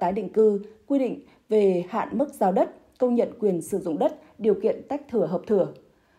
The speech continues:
Có mười ba tỉnh, thành phố chưa ban hành văn bản, gồm Cao Bằng, Ninh Bình,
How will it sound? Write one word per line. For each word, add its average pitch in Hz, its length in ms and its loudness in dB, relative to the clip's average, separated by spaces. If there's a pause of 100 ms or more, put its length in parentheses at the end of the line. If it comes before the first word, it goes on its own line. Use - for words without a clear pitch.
Có 214 140 0
mười 254 140 2
ba 240 200 0
tỉnh, 233 240 -2
thành 180 160 -4
phố 190 460 0
chưa 262 160 2
ban 214 140 -2
hành 190 220 -4
văn 233 280 -2
bản, 156 260 -2 (340)
gồm 202 380 0 (100)
Cao 247 140 -2
Bằng, 185 300 0 (160)
Ninh 233 240 0
Bình, 175 340 0